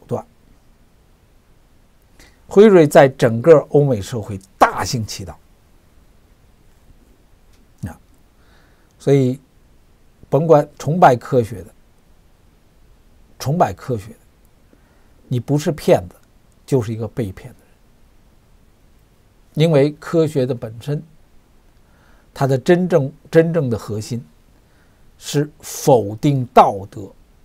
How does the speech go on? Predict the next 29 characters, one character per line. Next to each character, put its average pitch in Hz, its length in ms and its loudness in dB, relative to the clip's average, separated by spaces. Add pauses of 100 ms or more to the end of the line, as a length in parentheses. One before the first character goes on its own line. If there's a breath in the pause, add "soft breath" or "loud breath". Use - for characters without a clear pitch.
(300)
否 113 340 -2
定 120 260 -6 (260)
灵 110 300 -4
性、 - 240 -10 (760)
否 107 380 -4
定 113 220 -10
神 92 240 -14
性。 107 180 -18 (2750)
你 165 140 0
可 147 140 0
以 123 60 0
不 120 140 -6
相 113 160 -6
信， 104 200 -16 (960 soft breath)
你 139 160 -2
说 180 120 2
我 135 200 2
是 151 120 -4
打 127 200 -8
针 127 180 -2
的， 120 80 -6
我 104 160 -10
是 117 100 -12
受 143 220 0
害 107 240 -8
者， - 100 -20 (220)
你 120 100 -8
活 120 220 -4
该。 120 240 -8